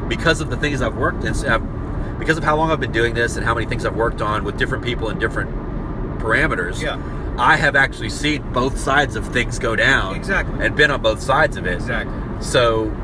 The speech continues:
Speaker 1: what, we just kind of experienced that. So
Speaker 2: Yeah.
Speaker 1: I understand that it could be a little more complicated than maybe it comes across, but you have to understand that these people are giving their experiences, and because Chris and Brittany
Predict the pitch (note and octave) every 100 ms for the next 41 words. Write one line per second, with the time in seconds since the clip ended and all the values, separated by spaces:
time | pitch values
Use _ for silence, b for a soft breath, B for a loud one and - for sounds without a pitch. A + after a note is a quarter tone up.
0 | - B2+ B2+ - G#2+ - A2+ - G#2 C#3+
1 | F3 A#2 - E3 F3+ F#2+ - F#2+ F2 -
2 | - B2 A2 G2+ G2+ - - - - -
3 | - - C#3 D3 B2+ - - F3 A#2 F2+
4 | F2 G#2+ - A#2 A2 G2+ G#2+ A2+ A2 -
5 | A2+ A#2 A2+ A#2 G#2+ F#2+ A2 A2 G2+ A2
6 | - - C#3 A#2 G#2+ - C#3 B2 B2+ G#2+
7 | - D3+ C3 A2+ A2+ A2+ A2 G2 A#2+ A#2
8 | G2+ G2 F2 - A2+ G#2+ G2 - F2+ F2
9 | - B B B B - G#2 G2+ G2 -
10 | - A#2 - C3+ B2+ A2+ C#3+ A#2 G#2